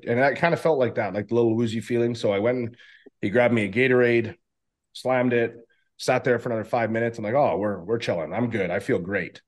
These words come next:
Okay, I'm gonna touch this one more time for another warm up, and then we're gonna party." So I d-, end up doing that one, second warm up set,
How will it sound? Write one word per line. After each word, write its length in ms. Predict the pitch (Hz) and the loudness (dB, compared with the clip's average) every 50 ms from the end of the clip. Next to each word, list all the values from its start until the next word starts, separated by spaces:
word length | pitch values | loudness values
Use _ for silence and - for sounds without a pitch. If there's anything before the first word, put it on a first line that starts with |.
| _ _ _ _ _ _ _ _ _ _ _ _ _ _ _ _ _ _ _ _ _ _ _ _ _ _ _ - | _ _ _ _ _ _ _ _ _ _ _ _ _ _ _ _ _ _ _ _ _ _ _ _ _ _ _ 2
Okay, 120 | 151 135 | 4 4
I'm 80 | 127 123 | 4 4
gonna 120 | 117 110 | 2 2
touch 280 | - - 131 117 - - | 2 2 0 0 0 0
this 160 | 120 117 - | -2 -2 0
one 140 | 120 123 127 | 0 2 2
more 160 | 123 117 110 | 2 0 0
time 260 | - - 135 - - | -2 -2 0 0 0
for 140 | 123 - 131 | -2 -4 -4
another 160 | 117 113 120 | -4 -2 -2
warm 200 | 110 117 127 135 | 0 0 2 2
up, 160 | 139 139 143 - | 2 2 0 0
and 80 | 131 | -4
then 80 | 117 113 | -4 -4
we're 100 | 113 110 | -4 -6
gonna 120 | 110 101 | -6 -4
party." 360 | - 127 113 101 87 80 - - - 90 82 _ - | 0 0 0 0 0 -4 -10 -14 -18 -20 -20 _ -16
So 340 | - - - 135 113 110 113 | -14 -4 0 2 4 4 4
I 120 | 110 110 | 2 2
d-, 160 | 110 107 107 | 0 -2 0
end 100 | 131 139 | 0 2
up 100 | 143 120 | 2 2
doing 180 | 117 131 131 127 | 2 0 2 2
that 140 | 123 110 104 | 2 0 0
one, 160 | 110 - 85 | -2 -4 -6
second 380 | - - - 131 117 - 123 120 | -8 -4 -2 -2 -2 0 0 0
warm 160 | 113 117 113 | 2 2 2
up 140 | 107 95 - | 0 -2 -2
set, 260 | - 113 101 101 | -4 -4 -4 -4